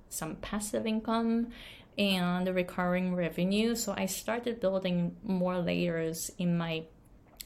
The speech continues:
business. So the system is now working well. I am still working on it, working on building more, more in my system, but, um, it's generating, uh, six figures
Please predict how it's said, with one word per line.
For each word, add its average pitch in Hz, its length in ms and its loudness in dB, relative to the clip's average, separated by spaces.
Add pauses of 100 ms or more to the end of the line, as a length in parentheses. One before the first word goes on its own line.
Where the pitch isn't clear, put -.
business. 220 580 2
So 190 140 0
the 175 140 -2
system 190 760 -2 (500)
is 180 380 2
now 175 420 0
working 180 380 2
well. 175 460 0
I 180 120 2
am 175 220 2
still 165 400 0
working 196 400 2
on 170 280 0
it, 170 120 -2 (220)
working 190 420 2
on 170 260 0
building 170 460 2
more, 175 400 4 (220)
more 180 400 0 (180)
in 175 160 2
my 165 100 -2
system, 190 520 0
but, 170 420 0 (960)
um, 170 480 2
it's 180 380 -2
generating, 185 1040 2 (560)
uh, 160 240 0
six - 300 -2
figures 170 680 -2